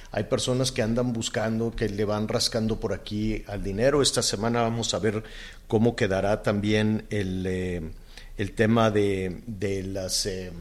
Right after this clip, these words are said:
de los aguinaldos, ¿no? De las personas que empiezan,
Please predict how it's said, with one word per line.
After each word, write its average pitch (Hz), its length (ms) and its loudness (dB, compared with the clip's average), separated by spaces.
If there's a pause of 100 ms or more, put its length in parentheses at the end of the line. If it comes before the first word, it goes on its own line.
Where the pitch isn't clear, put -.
(340)
de 101 220 2
los 95 320 2
aguinaldos, 113 800 2
¿no? 131 360 2
De 95 140 -2
las 87 160 -2
personas 110 480 -2
que 104 100 -6
empiezan, 107 480 -4